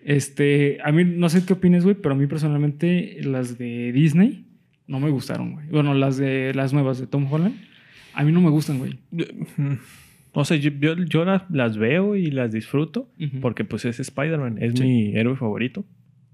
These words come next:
Speaker 2: Este, después de Chabela, no,
Speaker 1: <laughs>
Speaker 2: después del Chapulín Colorado. Y, pero no, o sea, n-,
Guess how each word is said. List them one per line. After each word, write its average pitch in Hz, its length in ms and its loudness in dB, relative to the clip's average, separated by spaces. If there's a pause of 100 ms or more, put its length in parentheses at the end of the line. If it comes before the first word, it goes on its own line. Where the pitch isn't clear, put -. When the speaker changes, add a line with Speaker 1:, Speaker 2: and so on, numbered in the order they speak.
(800)
Speaker 2:
Este, - 1000 -6 (240)
después 127 360 0
de 135 340 0
Chabela, 135 680 -2
no, 120 200 -2 (100)
Speaker 1:
<laughs> 151 120 -4
Speaker 2:
después 151 360 0
del 190 120 2
Chapulín 156 520 2
Colorado. 131 460 0 (300)
Y, 147 1200 4
pero 156 400 2
no, 160 720 0
o 156 80 -6
sea, 156 140 -2
n-, 156 240 0